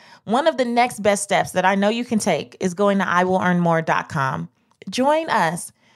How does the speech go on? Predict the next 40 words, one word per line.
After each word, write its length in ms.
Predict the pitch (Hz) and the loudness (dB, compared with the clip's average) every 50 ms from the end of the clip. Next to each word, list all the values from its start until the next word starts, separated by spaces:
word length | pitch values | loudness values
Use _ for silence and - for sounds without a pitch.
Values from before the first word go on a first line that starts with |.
| _ _ | _ _
It's 140 | - - - | -14 -6 -2
completely 560 | - 247 226 - - 262 294 311 311 302 294 | -2 0 0 0 0 0 0 0 -2 -4 -4
free. 440 | 269 - - 202 170 165 170 185 196 - - - - - - | -2 0 0 2 2 2 0 -2 -4 -6 -10 -20 -20 -10 -6
And 140 | - 208 220 | -6 -4 2
every 280 | - 226 240 233 269 262 | 4 4 4 4 0 0
day 200 | 214 254 220 220 | 0 0 2 2
you're 160 | 214 214 220 | 2 0 0
going 280 | 196 208 208 214 214 208 | 0 2 2 2 0 -2
to 120 | - 190 | -4 -6
get 300 | 180 180 202 190 180 - - | -2 0 0 0 0 0 -4
a 60 | - | -4
new 300 | 175 185 185 202 220 240 | 0 2 2 2 2 2
lesson 460 | 233 226 220 226 262 254 - 254 208 190 | 0 0 0 0 0 0 -2 -2 -2 -2
from 220 | - 196 180 175 | 0 -2 -2 0
me. 340 | 165 156 151 156 156 175 - _ _ _ _ _ _ _ _ - | -2 -2 -4 -6 -8 -10 -14 _ _ _ _ _ _ _ _ -2
And 300 | 214 220 214 208 202 190 | 0 0 2 2 0 0
the 80 | 196 202 | 0 -2
first 420 | - - 247 277 349 381 - - | 0 0 0 0 0 -2 -4 -4
week 280 | 220 262 302 277 220 - | -4 -4 -4 -2 -2 -2
is 120 | 208 - - | -2 -2 0
all 220 | - 233 247 254 240 | 2 2 2 2 0
about 440 | 208 185 233 254 254 202 190 - | -2 -2 0 0 0 0 -2 -2
facing 380 | - 220 233 226 - - 214 214 | -2 -2 0 0 -2 -2 0 0
your 100 | 202 196 | 0 0
fears. 480 | 190 - - 233 226 190 165 165 170 - | 0 -2 -4 -2 0 0 -2 -2 -4 -6
It's 160 | 190 - - | -6 -4 0
about 300 | 202 214 202 190 180 - | 2 2 2 2 2 0
giving 300 | 214 233 226 240 233 226 | 0 0 2 2 2 0
yourself 400 | 214 208 - - 202 190 185 - | 0 0 0 2 2 0 0 -2
permission. 560 | - 196 185 180 180 - - 160 147 151 165 | -2 -2 0 0 0 -2 -4 -8 -8 -6 -4
We're 80 | 202 208 | -2 0
gonna 240 | 208 214 196 190 | 2 2 2 0
do 240 | 175 160 208 226 240 220 | 0 0 0 0 2 2
that, 260 | 220 202 190 180 175 | 2 2 2 2 0
what's 200 | 180 202 - - | -2 -4 -2 -2
the 80 | - | -2
worst 320 | 175 170 185 190 196 - - | 2 2 4 2 2 0 -4
case 320 | - 196 180 165 160 - | -6 -6 -6 -6 -8 -10
scenario 560 | - - 185 175 170 170 170 175 165 151 147 | -8 -4 -2 0 2 2 2 2 2 2 2
exercise, 760 | - - 165 160 - - 170 160 - 160 151 - - - - | 0 0 -2 -2 -4 -6 -6 -2 0 0 0 0 -2 -4 -6